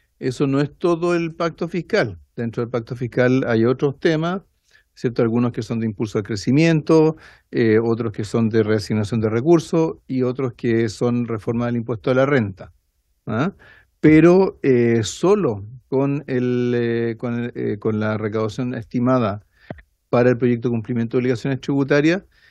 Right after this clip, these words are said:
eh, solo con eso sería suficiente para cumplir esta, eh, primera, eh, condición.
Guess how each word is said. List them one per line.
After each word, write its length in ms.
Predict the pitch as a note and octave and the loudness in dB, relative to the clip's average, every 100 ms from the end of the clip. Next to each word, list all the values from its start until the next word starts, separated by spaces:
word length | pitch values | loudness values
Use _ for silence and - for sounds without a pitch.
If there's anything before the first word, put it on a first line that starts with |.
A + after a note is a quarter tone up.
| _ _ - | _ _ -2
eh, 280 | A#2 A2+ A2+ | 2 4 2
solo 360 | - C#3+ D3+ | 0 0 0
con 160 | D3+ C#3+ | 0 -2
eso 220 | C#3+ D#3+ | -4 -6
sería 280 | C3+ B2+ B2+ | -8 -4 -4
suficiente 460 | A2+ A#2+ A#2 B2 C3 | -4 -6 -6 -6 -2
para 160 | B2 | 0
cumplir 420 | A#2+ A2+ B2+ A#2+ | 0 0 0 0
esta, 360 | B2 - B2 A2 | -2 0 0 0
eh, 140 | B2 A#2 | -4 -4
primera, 680 | G#2+ A2 A2 A2+ A2+ - | -2 0 0 0 -2 -4
eh, 360 | A2 G#2 G#2 G2+ | -4 -2 -2 -2
condición. 720 | A2 A2 G#2 A#2 - D3 F2+ | -4 -4 -2 -2 2 2 2